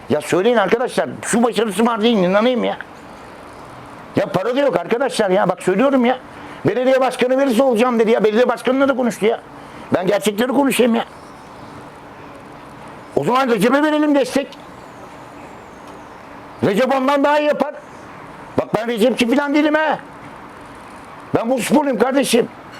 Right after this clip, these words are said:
Ben onlara da söyledim. "Bu takım dört hafta mağlup olsun." dedim, "Ben buradayım." dedim kardeşim. "Ben imza imza toplamam." dedim. İmza topladılar değil mi arkadaşlar?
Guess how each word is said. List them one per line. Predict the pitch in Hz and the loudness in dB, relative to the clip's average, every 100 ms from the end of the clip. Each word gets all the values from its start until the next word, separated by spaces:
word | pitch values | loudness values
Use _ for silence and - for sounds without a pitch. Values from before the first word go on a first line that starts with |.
| - - - - - | -18 -18 -18 -4 -2
Ben | 247 | 0
onlara | 262 269 294 | 2 4 4
da | 285 | 2
söyledim. | 214 254 208 - | 2 2 2 0
"Bu | 180 | 0
takım | 220 254 262 | 0 0 2
dört | 277 220 | 2 2
hafta | 262 247 240 | -2 -2 0
mağlup | 247 262 285 | 2 4 2
olsun." | 233 226 214 | 2 2 4
dedim, | 240 240 | 4 2
"Ben | 240 | 2
buradayım." | 269 247 269 | 2 2 2
dedim | 254 185 | 2 0
kardeşim. | 226 233 233 160 - - - - - - - | -2 -2 -4 -6 -10 -16 -18 -18 -18 -12 -4
"Ben | 196 | -2
imza | 247 214 247 | 0 2 2
imza | 247 220 254 247 | 2 4 2 2
toplamam." | 226 220 262 277 | 0 0 2 2
dedim. | 277 208 135 - - - - - - - - - - - - - - | 2 2 -2 -12 -20 -18 -18 -18 -20 -20 -20 -18 -16 -16 -18 -20 -4
İmza | 185 214 247 254 | -2 2 2 2
topladılar | 240 220 - 202 190 | 0 2 2 4 4
değil | 262 | 4
mi | 277 | 2
arkadaşlar? | 202 226 196 185 | 2 0 -2 -4